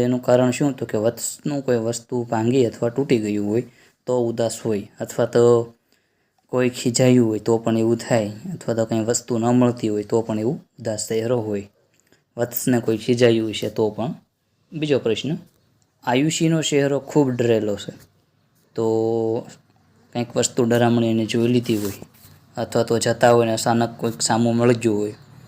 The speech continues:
તો પણ એવું બને કે તેણે કોઈ ડરામણી વસ્તુ જોઈ લીધી હશે, અથવા તો તેને કોઈનો ડર લાગતો હશે. ત્રીજો પ્રશ્ન છે,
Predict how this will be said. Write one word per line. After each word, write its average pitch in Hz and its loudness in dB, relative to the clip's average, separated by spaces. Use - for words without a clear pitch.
તો 117 0
પણ 117 2
એવું 110 0
બને 110 2
કે - -2
તેણે 131 4
કોઈ 143 6
ડરામણી 127 6
વસ્તુ 120 -2
જોઈ 120 2
લીધી 127 4
હશે, 131 0
અથવા 127 2
તો 117 0
તેને 123 2
કોઈનો 113 -2
ડર 110 -2
લાગતો 104 -6
હશે. - -12
ત્રીજો 147 -2
પ્રશ્ન 123 -8
છે, 143 -8